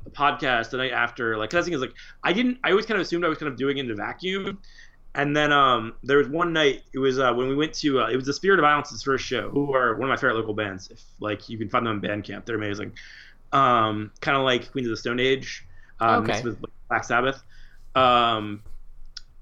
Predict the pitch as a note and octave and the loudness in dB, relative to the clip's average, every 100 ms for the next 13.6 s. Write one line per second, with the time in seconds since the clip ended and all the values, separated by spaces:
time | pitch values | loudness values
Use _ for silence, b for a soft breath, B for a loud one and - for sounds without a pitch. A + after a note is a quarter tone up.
0 | - C#3 C3 D3 D3+ C3 A2 A#2+ B2 - | -14 -4 -2 2 4 4 2 0 -2 -4
1 | B2+ A#2+ C#3 F3 - F3 C#3+ A#2+ G2+ G#2 | -2 -2 -2 -6 -4 -2 0 0 0 -4
2 | - B2 A#2+ A2+ C#3 B2 - G3 D#3 A2 | -6 -2 -2 0 0 0 -2 0 2 2
3 | G#2 A2+ A2 D#3 D#3 A2+ G2 F#2 b b | -2 -4 -2 -2 0 -2 -4 -8 b b
4 | b b - - D#3 E3+ D#3+ D3+ - - | b b -18 -6 0 2 2 -2 -10 -14
5 | - - A#3 C4 G#3+ F#3 G3+ C#3 A#2 G#2 | -12 -2 0 0 -2 -4 -4 -2 0 0
6 | G2+ - b b b b A#2+ C3 B2 - | 0 -4 b b b b 2 4 4 0
7 | - D#3 C#3+ B2+ A#2 A2 - - - - | -2 0 0 0 -2 -4 -10 -12 -14 -10
8 | - A#2 C3 C3 A#2+ A2 - A2 - C3+ | -8 0 4 4 4 -2 -6 -4 0 0
9 | C3 B2+ A#2 A2+ A#2 A#2 B2 G#2+ B2 C3 | 0 -4 -6 -6 -4 -4 -4 -2 0 2
10 | B2 - b b G3 G#3+ F3+ F#3 D3+ E3+ | -2 -8 b b 0 2 4 2 2 -2
11 | D#3 F3+ B2+ G#2+ G2+ G#2+ B2 B2+ B2+ F3 | 0 0 -2 -6 -6 -6 -4 -4 0 2
12 | F3 D#3+ C3 B2+ A#2 A2 G2+ G2+ G#2 A2 | 6 6 6 6 6 6 6 4 0 -2
13 | G2 F#2+ C#3 D#3 G#2 F#2 | -2 -2 0 2 0 -6